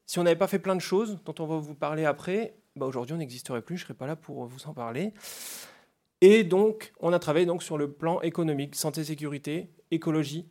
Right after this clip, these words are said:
économie. Ça crée l'économie, une démarche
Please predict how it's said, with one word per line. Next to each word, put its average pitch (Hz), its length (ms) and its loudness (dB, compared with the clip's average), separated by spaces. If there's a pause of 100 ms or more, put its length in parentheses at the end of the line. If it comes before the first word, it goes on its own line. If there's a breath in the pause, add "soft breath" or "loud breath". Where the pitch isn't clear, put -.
économie. 160 560 -4 (460 soft breath)
Ça - 240 0
crée 175 220 0
l'économie, 180 680 4 (120)
une 156 140 -4
démarche 160 400 0